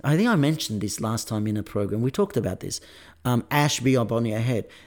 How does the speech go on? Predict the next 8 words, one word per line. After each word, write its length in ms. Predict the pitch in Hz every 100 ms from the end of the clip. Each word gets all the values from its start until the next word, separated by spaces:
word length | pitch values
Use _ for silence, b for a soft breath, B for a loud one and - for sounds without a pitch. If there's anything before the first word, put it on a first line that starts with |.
| _
It's 240 | 156 151 160
an 180 | 147 143
analogy, 680 | 151 139 143 160 170 151 95
it's 180 | - -
an, 200 | 120 - - -
uh, 260 | 123 117 -
uh, 240 | 120 113 110 -
um, 360 | 117 113 107